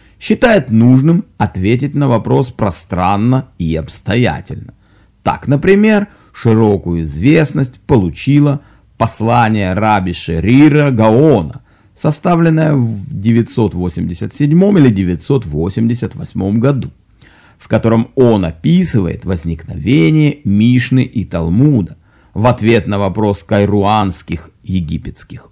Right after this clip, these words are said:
учёных, как писалась Мишна. Пользуясь имевшимися в его распоряжении богатыми архивными материалами,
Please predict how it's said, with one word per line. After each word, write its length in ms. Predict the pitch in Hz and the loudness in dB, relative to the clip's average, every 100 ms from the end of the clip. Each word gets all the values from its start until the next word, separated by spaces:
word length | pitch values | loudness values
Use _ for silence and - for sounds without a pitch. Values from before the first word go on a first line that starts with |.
| - | -14
учёных, 580 | - - 143 160 160 - _ _ - | -10 0 2 4 2 -2 _ _ -2
как 400 | 110 95 123 - - | 0 0 -2 -10 -4
писалась 640 | 151 - 69 78 85 - - | -4 -4 -8 -6 -8 -10 -10
Мишна. 500 | 82 110 120 - - - _ _ _ - - - _ _ - | -2 0 0 -4 -20 -20 _ _ _ -20 -20 -20 _ _ 2
Пользуясь 540 | 240 247 214 202 - | 4 6 6 4 4
имевшимися 760 | 156 156 151 123 127 120 - 101 | 4 4 4 2 2 0 0 -4
в 40 | |
его 300 | 95 107 113 | 0 0 0
распоряжении 880 | 113 - 104 107 92 120 127 110 85 | -2 -2 0 0 2 0 2 0 -2
богатыми 840 | 80 101 92 104 123 117 113 110 | -4 -4 0 2 2 2 -2 -6
архивными 720 | 85 - - 104 90 78 82 | -6 -8 -4 -2 -2 -6 -8
материалами, 920 | 85 92 151 165 185 208 202 202 185 | -8 -2 2 4 6 4 4 2 0